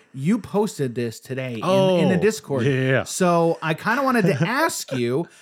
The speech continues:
Speaker 1: 'cause I have seen a little bit about
Speaker 2: Yeah.
Speaker 1: this game,
Speaker 2: Mm-hmm.
Speaker 1: um, but I kinda wanted to open it up to you.
Speaker 2: This is the first time I saw it.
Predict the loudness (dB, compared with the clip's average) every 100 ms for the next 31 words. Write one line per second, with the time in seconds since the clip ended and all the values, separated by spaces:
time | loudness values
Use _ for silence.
0 | _ -6 -6 -4 -2 -2 -2 -4 -4 -2
1 | -2 0 0 0 -2 -2 -2 -6 -6 -4
2 | -4 -6 -6 -6 -2 -4 -4 -4 -2 0
3 | -4 -8 -8 -2 -2 -2 -8 -4 -2 0
4 | 0 0 -2 -2 -2 0 0 -4 -10 -2
5 | 2 2 2 0 -4 -6 -8 -4 -4 -6
6 | -12 -12 -12 -12 -14